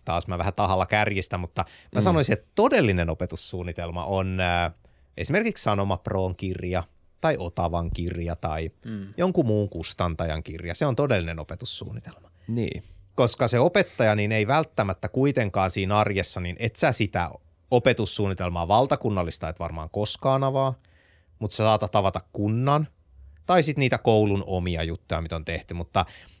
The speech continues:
Speaker 1: mut se todellinen
Speaker 2: Saatat?
Speaker 1: Niin saatat, siis riippuu opettajasta. Kyllä
Speaker 2: Okei.
Speaker 1: olen u-, urallani nähnyt ihan laidasta laitaan, kerkesin kymmenen vuodessa nähdä opettajat, miten suhtaudutaan siihen,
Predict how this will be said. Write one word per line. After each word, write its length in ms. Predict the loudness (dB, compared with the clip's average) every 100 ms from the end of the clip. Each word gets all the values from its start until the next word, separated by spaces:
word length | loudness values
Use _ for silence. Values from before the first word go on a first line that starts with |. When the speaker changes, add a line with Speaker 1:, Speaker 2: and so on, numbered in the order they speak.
| -6
Speaker 1:
mut 120 | 0
se 100 | 4
todellinen 560 | 6 6 6 6 2 0
Speaker 2:
Saatat? 260 | -2 -4 0
Speaker 1:
Niin 240 | 4 4
saatat, 440 | 4 4 6 2 0
siis 180 | 0
riippuu 360 | 2 2 2 2
opettajasta. 580 | 2 0 -4 -10 -8 -8
Kyllä 280 | -2 2 2
Speaker 2:
Okei. 220 | 0 -4 -4 -6
Speaker 1:
olen 320 | -2 0 0
u-, 140 | -2 -2
urallani 460 | 0 2 2 0 0
nähnyt 480 | -2 -2 -4 -8 -20 _ _ -20 _ _ _
ihan 340 | -4 0 0 -2 -6
laidasta 480 | -4 -4 -6 -6
laitaan, 400 | -4 -2 -2 -6
kerkesin 400 | -4 -6 -6 -8
kymmenen 340 | -6 -4 -2 -2
vuodessa 220 | -4 -4
nähdä 160 | -2 -2
opettajat, 500 | -2 -4 -4 -4 -2
miten 280 | -4 -4 -4
suhtaudutaan 720 | -4 -4 -2 -2 -2 -8 -8
siihen, 340 | -6 -4 -6